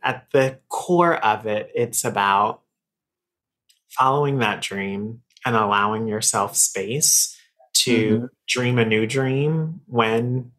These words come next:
Speaker 1: the other you're done with. <laughs>
Speaker 2: Dude, that, that's, that's pretty deep,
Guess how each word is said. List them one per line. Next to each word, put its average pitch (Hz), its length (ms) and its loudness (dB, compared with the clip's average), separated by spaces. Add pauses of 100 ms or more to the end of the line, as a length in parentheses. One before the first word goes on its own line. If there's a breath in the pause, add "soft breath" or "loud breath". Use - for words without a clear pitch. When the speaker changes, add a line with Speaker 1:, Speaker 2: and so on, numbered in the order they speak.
(140)
Speaker 1:
the 127 260 4
other 143 640 2 (220)
you're 113 280 2
done 117 320 -2
with. - 380 -14 (120)
<laughs> - 1600 -6
Speaker 2:
Dude, 156 180 4
that, 160 260 2 (260)
that's, 127 600 0 (800)
that's 151 240 0
pretty 196 360 2
deep, 127 280 0